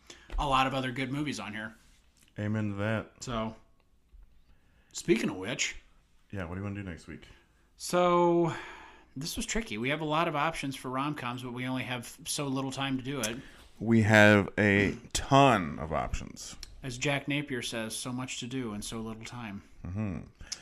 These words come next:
Speaker 2: Never touch another man's rhubarb.
Speaker 1: That's right.
Speaker 2: He also said that.
Speaker 1: Um, so let's do, I don't even remember what we said <laughs> anymore, but while you're
Speaker 2: This is like two birds with one stone.
Speaker 1: <clears throat> While you were sleeping?
Speaker 2: Because, yes,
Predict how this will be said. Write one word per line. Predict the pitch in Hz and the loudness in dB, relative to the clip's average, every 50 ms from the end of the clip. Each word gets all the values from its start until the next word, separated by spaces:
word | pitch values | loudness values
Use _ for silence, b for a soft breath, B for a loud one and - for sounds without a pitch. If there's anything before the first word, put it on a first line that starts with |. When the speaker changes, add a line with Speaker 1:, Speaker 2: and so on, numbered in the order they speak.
| B B B B B | B B B B B
Speaker 2:
Never | 95 92 95 90 92 87 | 0 0 0 2 2 4
touch | - 101 95 - - | 4 4 2 2 -2
another | 90 87 87 | -2 -2 0
man's | 80 78 71 65 65 76 | -2 -2 -4 -4 -6 -6
rhubarb. | 85 87 76 58 52 50 50 50 | -6 -6 -4 -4 -6 -6 -2 2
Speaker 1:
That's | - - - - | 2 2 2 0
right. | - - - - - - - - - - - _ _ _ _ - - - - | -4 -4 -4 -4 -4 -6 -6 -10 -20 -20 -20 _ _ _ _ -20 -16 -4 2
Speaker 2:
He | 104 | 4
also | 101 85 - - - | 4 4 4 0 -6
said | - - 69 71 | -10 -10 -8 -6
that. | 73 65 - - - - - - _ _ _ - - - | -8 -8 -8 -10 -16 -20 -20 -20 _ _ _ -8 0 2
Speaker 1:
Um, | 156 160 156 156 151 147 143 143 139 135 135 131 131 B B B B B B B B B B - - - - - - - - | 4 4 4 4 2 2 0 0 -2 -4 -4 -6 -8 B B B B B B B B B B -20 -20 -20 -20 -20 -20 -18 -12
so | - - - 165 | -8 -6 -4 -2
let's | 156 170 196 196 - | 0 0 0 0 -2
do, | 180 160 165 160 160 156 156 156 156 165 185 190 165 B B B B - B B B B B B B B B B _ - | -2 0 2 2 2 2 2 2 0 0 0 -2 -4 B B B B -20 B B B B B B B B B B _ -12
I | - 120 | -8 -6
don't | 120 120 | -6 -4
even | 120 120 | -4 -2
remember | 120 120 123 123 127 127 | -4 -4 -4 -4 -6 -6
what | 131 135 | -6 -6
we | 139 | -6
said | - - - 156 143 151 135 | -4 -2 -2 -2 -2 -2 0
<laughs> | - | 2
anymore, | 214 202 - - - 381 - - - 233 185 | 2 2 4 4 4 2 4 2 -2 -2 0
but | 202 151 131 | 0 0 0
while | 139 147 143 147 | 2 2 2 2
you're | 147 147 135 | 0 -2 -2
Speaker 2:
This | - 113 117 | -2 0 0
is | 143 147 135 | 0 2 4
like | 123 110 104 - | 4 4 4 2
two | - 127 117 | 0 0 2
birds | 104 110 110 107 98 | 2 2 0 0 -2
with | 98 92 | -4 -4
one | 92 90 87 82 | -4 -4 -4 -4
stone. | - - 95 82 - - | -4 -4 -4 -2 2 4
Speaker 1:
<clears throat> | - 226 - - - - - 147 135 123 | 6 6 6 6 4 2 -2 -4 -2 0
While | 123 131 139 | 0 0 2
you | 139 | 2
were | 135 135 | 0 2
sleeping? | - - 156 151 147 185 190 208 202 - - - | 4 4 4 4 2 0 0 0 -2 -4 -6 -6
Speaker 2:
Because, | - 107 - 107 104 98 95 92 92 90 87 - - | -4 2 4 6 6 8 6 6 4 2 -2 -2 -2
yes, | 95 95 78 - - - | 0 0 0 0 -4 -8